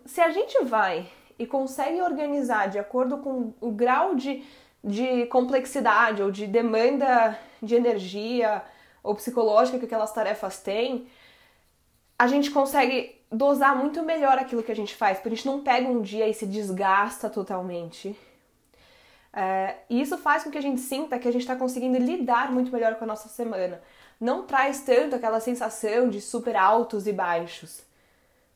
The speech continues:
Você começa a pôr as tarefas, aqueles afazeres que tão, ó, atrasados ou guardados, você coloca eles de acordo com o restante do seu dia. Você não simplesmente joga.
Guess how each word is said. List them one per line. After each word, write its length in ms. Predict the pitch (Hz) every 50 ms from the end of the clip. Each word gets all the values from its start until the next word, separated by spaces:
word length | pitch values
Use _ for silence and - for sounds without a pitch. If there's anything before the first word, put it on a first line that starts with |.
| _ _ _
Você 160 | - - 233
começa 380 | 233 277 262 240 254 247 277
a 40 | 262
pôr 300 | 254 - - 285 302 339
as 200 | 381 370 - -
tarefas, 760 | - 277 226 214 196 202 233 285 285 - 214 185 - - - - _ _
aqueles 300 | - - - 226 233 226
afazeres 580 | 220 233 233 - 247 226 202 202 220 226 226 -
que 100 | - 214
tão, 220 | - 220 208 214
ó, 180 | 208 196 190 165 - - - - _ _ - - _ _ _ _ _ _ _ _ _
atrasados 800 | - 185 - 240 233 214 208 190 185 185 208 226 202 190 185 190
ou 100 | 185 185
guardados, 760 | 190 180 180 185 190 190 202 220 254 247 196 180 185 - - - - - _ _ _ _ _ _ -
você 140 | - - 247
coloca 460 | 240 269 277 277 277 311 339 330 294
eles 360 | 240 240 285 294 277 269 247
de 60 | - 247
acordo 440 | 247 247 - 277 277 294 277 254 - - - - _ _ _ _
com 340 | _ - 285 311 330 - - - - _ _ -
o 40 |
restante 500 | 277 302 381 381 381 - 415 494 539 453
do 100 | 320 294
seu 240 | 269 - - 247 202
dia. 320 | 202 185 165 151 135 123 - - _ _ _ _ _ _ _ _ _
Você 120 | _ 370
não 140 | 392 494 480
simplesmente 640 | 480 466 403 370 330 311 254 254 269 262 247 247 226
joga. 560 | 202 220 226 202 180 165 160 156 147 151